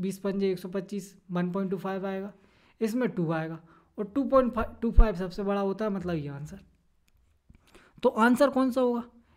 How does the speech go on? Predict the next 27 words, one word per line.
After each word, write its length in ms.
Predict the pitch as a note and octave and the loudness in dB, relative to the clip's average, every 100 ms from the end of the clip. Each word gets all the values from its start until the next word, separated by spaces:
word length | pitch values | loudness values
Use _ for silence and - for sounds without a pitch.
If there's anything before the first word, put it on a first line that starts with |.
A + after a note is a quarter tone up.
| _ - | _ -8
स्कीम 360 | - D#4 D#4 | 0 4 6
वन 140 | D4+ D4 | 8 8
वाला। 280 | C#4 C4 A#3 - _ _ _ _ _ _ _ _ _ - _ _ _ _ _ _ _ | 4 2 -4 -14 _ _ _ _ _ _ _ _ _ -20 _ _ _ _ _ _ _
ठीक 140 | C4+ | 2
है, 220 | C#4 - - _ _ - | 2 -2 -8 _ _ 4
अभी 240 | G#3+ D4+ | 8 8
भी 120 | D#4+ | 8
समझ 240 | C4+ C#4 C#4 | 6 4 4
में 180 | C#4 | 4
नहीं 200 | C4+ C4 | 4 4
आ 80 | B3+ | 4
रहा 140 | B3+ B3 | 2 0
तो 100 | F#3+ | -2
पूरा 260 | F3 F#3+ | 0 0
सॉल्व 260 | G3+ G#3+ G#3 | 0 -2 0
कर 120 | G3+ | 0
लो। 220 | G3 G3+ | 0 -2
इसको 240 | G#3 - A3+ | -8 -4 0
जोड़ो, 280 | G3 A3 A3+ | 4 4 4
कितना 380 | A3 G#3 G#3 | 0 -2 -2
आ 40 | G3+ | -2
रहा 100 | F#3+ | -2
है? 60 | |
आप 60 | F3+ | -4
बोलो, 220 | E3 F#3 | -2 -4
"सर 140 | F3 F3+ | -4 -4
देखो, 260 | D3+ C#3 | -4 -6